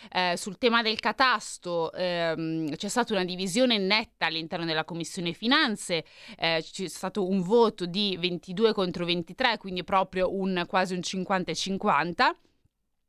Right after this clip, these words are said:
E questo non ha fatto bene a-, al governo. Eh, adesso il tema catasto non è del tutto risolto, eh, c'è per esempio,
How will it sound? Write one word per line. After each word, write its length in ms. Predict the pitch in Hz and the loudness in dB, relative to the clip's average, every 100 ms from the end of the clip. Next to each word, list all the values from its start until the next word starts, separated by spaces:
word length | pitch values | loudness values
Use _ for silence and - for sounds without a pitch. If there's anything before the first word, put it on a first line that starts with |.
| _ | _
E 120 | 208 | -8
questo 340 | 196 220 - 208 | 2 2 2 -2
non 180 | 180 180 | 0 0
ha 60 | |
fatto 400 | 180 220 214 202 | 2 2 0 -4
bene 500 | 180 175 165 175 180 | 0 2 2 2 2
a-, 260 | - 151 - | 2 -2 0
al 260 | 165 170 | 0 0
governo. 600 | 185 240 208 190 226 285 320 - - - | 2 4 4 2 2 0 0 -6 -20 -10
Eh, 220 | - 196 190 | -2 2 2
adesso 600 | 214 208 311 302 - 196 | 2 2 2 2 -2 -4
il 260 | 190 196 190 | 0 -2 0
tema 240 | 233 214 | 2 2
catasto 800 | 220 214 202 175 - - 269 180 | 0 0 4 2 0 -4 0 0
non 260 | 180 196 | 0 2
è 120 | 247 226 | 2 2
del 160 | 196 | -2
tutto 260 | 202 208 202 | -4 -8 -6
risolto, 840 | 190 - 233 185 170 - 175 165 | -6 2 4 4 2 -2 -2 0
eh, 220 | 170 160 | 0 -2
c'è 240 | 160 175 160 | -2 -4 -4
per 140 | 170 | -4
esempio, 680 | 165 180 185 165 175 170 | -4 -2 -2 0 2 2